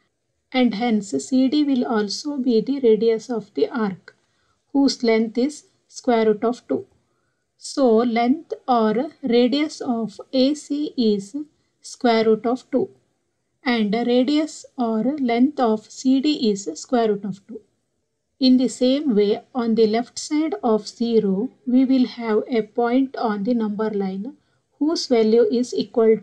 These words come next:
to negative square root of two. From here to here, this is also same distance.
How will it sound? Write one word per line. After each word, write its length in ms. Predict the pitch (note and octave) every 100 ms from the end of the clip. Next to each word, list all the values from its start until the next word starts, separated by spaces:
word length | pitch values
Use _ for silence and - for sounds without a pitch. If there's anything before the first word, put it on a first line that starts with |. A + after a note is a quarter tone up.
| -
to 200 | D4+ F4+ _ _ _ -
negative 640 | A3 A3 C4 C4 D4+ D#4+
square 300 | - A#3 G#3
root 180 | G3+ G#3
of 200 | G#3 _
two. 120 | - - _ _ _ _ _
From 400 | _ - C4+ C#4
here 400 | B3+ B3 C4+ D#4 D#4+
to 80 | E4+
here, 460 | C4+ A3+ G3+ F#3+ - _ _ _ _ _ -
this 240 | C4 -
is 220 | D#4+ D4+
also 380 | C4+ A#3+ - D#4+
same 480 | - C4+ C4+ C#4 B3
distance. 640 | A3 - A3 F3+ F3+ -